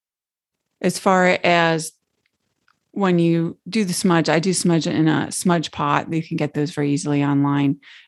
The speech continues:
and you light it. But I do, I give gratitude for the sacrifice. And then I smudge in front of my body from head to toe and then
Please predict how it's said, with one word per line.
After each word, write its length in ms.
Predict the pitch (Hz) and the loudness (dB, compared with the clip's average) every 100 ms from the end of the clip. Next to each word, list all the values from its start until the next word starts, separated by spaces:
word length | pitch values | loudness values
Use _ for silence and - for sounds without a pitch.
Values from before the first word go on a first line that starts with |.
| - | 0
and 180 | 165 | 2
you 80 | 160 | 4
light 240 | 156 156 151 | 4 2 2
it. 220 | 143 - | 0 0
But 220 | 147 - | 0 2
I 220 | 143 156 | 0 0
do, 600 | 165 170 165 160 156 151 _ _ - | -2 -2 0 0 -2 -4 _ _ -4
I 100 | 170 | -2
give 180 | 170 | -2
gratitude 720 | 151 175 180 196 202 208 196 | 0 0 2 0 0 2 2
for 100 | 190 | 0
the 80 | 165 | -4
sacrifice. 960 | 156 170 160 165 165 160 156 156 - - _ _ - - - - | -2 -2 -2 -4 0 0 0 -2 -6 -12 _ _ -20 -20 -20 -2
And 260 | 170 165 160 | 2 4 4
then 380 | 165 160 160 156 | 4 4 2 0
I 220 | - 156 | 0 0
smudge 460 | 156 - 175 170 170 | -2 0 0 0 -2
in 140 | 160 | -4
front 200 | - 170 | -2 0
of 60 | 165 | 2
my 220 | 165 160 | 2 2
body 420 | 156 151 156 151 | 2 0 0 -2
from 520 | 147 165 156 156 165 _ _ _ _ _ - _ - | -2 -2 0 0 -2 _ _ _ _ _ -20 _ -4
head 340 | 175 165 156 | 0 0 0
to 100 | - | -6
toe 540 | 165 175 160 156 151 143 | -4 0 2 2 2 0
and 180 | 147 151 | 0 2
then 340 | 147 147 147 | 2 2 0